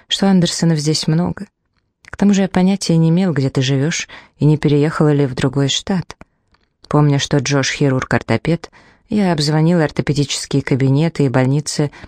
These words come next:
до самого Гринсборо, спрашивая доктора по имени Джош, но все без толку». Хоуп сжала губы. «Тогда как бы ты нашел меня много лет назад,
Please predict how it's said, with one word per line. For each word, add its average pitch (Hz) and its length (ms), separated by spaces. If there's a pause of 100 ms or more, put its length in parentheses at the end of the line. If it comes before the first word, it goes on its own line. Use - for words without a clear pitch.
(160)
до 175 120
самого 160 380
Гринсборо, 139 600
спрашивая 127 560
доктора 135 400
по 139 140
имени 123 320
Джош, 147 400 (400)
но 180 100
все - 220
без 156 240
толку». - 320 (720)
Хоуп 131 260
сжала 123 300
губы. 127 380 (840)
«Тогда 151 480
как 175 180
бы 160 120
ты - 140
нашел 160 360
меня 156 280
много 151 320
лет 143 240
назад, 143 440